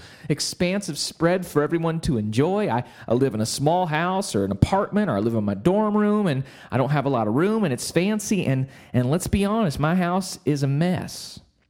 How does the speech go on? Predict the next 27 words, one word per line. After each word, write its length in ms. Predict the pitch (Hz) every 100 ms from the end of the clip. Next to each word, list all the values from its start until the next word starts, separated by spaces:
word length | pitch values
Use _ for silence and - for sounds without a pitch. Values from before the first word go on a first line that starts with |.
| _ _ _ _ _ _ _
Well, 100 | 147
let 120 | 196
me 100 | 285
let 320 | 254 190 - -
you 280 | 143 135 147 -
in 240 | 127 117
on 240 | - 107
a 40 | 107
secret 800 | - - 117 - 78 76 - - - - _ _ _ _
that 340 | 117 127 - - _ _ _ _ _ - - - - _ _ _
just 220 | 247 -
needs 180 | 220 202
to 80 | -
get 160 | 117
out 240 | 104 104 -
there, 160 | 82
needs 240 | 101 190 -
to 100 | 147
be 140 | 165
spoken 800 | 135 - - 110 - 98 87 71 - - _ _ -
as, 220 | - 127
as 240 | - 135 135
a 80 |
word 360 | 127 123 180 202
from 280 | - 180 160
the 80 | 123
Lord. 420 | 107 92 -